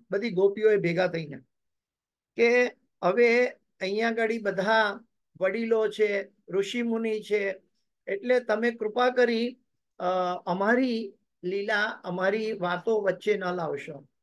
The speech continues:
ત્યારે સુખદેવ ગોસ્વામી કહે છે કે, અ, આ તો મુખ્ય છે ભગવાનની લીલા, અને આના વગર તો ભગવાનનો રસનું આસ્વાદન, ભગવાન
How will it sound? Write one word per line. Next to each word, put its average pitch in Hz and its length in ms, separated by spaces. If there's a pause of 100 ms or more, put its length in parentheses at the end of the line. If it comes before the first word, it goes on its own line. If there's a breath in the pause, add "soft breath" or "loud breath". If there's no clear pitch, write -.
(760)
ત્યારે 247 600 (180)
સુખદેવ 214 400
ગોસ્વામી 262 500
કહે 233 160
છે 233 180
કે, 247 380 (500)
અ, 190 220 (100)
આ 196 220
તો 277 120
મુખ્ય 285 420
છે 226 160
ભગવાનની 185 480
લીલા, 165 360 (300 loud breath)
અને 226 280
આના 208 360
વગર 240 300
તો 262 400
ભગવાનનો 233 560
રસનું 240 880
આસ્વાદન, 240 640
ભગવાન 208 580